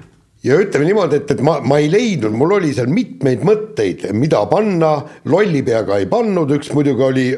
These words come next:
et alguses kohe panna, eks, et pääseb eda-, edasi, äh, Real.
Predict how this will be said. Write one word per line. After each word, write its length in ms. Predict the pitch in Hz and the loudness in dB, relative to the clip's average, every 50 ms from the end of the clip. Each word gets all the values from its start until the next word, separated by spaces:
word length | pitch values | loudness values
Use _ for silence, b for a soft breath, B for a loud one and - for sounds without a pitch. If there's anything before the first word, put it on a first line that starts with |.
| - | -4
et 360 | - 139 135 135 - - - 143 | -4 -2 -2 -4 -4 -4 -2 0
alguses 720 | 135 131 117 131 175 185 160 135 117 123 107 113 110 - | 0 0 2 0 0 0 0 -2 -2 -2 -2 -2 -2 -2
kohe 240 | - - 151 131 117 | 0 0 2 2 2
panna, 360 | 104 135 143 131 117 113 113 | 2 0 0 0 0 0 -2
eks, 180 | 110 110 - - | -2 -4 -6 -8
et 140 | 113 87 - | -8 -4 -2
pääseb 360 | - 127 117 104 - 110 104 | -2 0 0 0 0 -2 0
eda-, 260 | 127 127 127 113 110 95 B B B B B B B | 0 0 0 0 -2 -4 B B B B B B B
edasi, 840 | B 123 135 131 123 117 113 - - - 123 123 113 113 117 117 117 | B 0 0 2 2 0 0 -2 -4 -4 -2 0 0 0 0 0 0
äh, 720 | 117 120 117 117 117 117 117 117 117 117 113 104 107 110 | 0 2 2 2 4 4 2 2 2 2 0 0 -2 0
Real. 460 | 117 139 170 180 160 151 139 135 - | 0 0 2 2 0 0 -2 -2 -4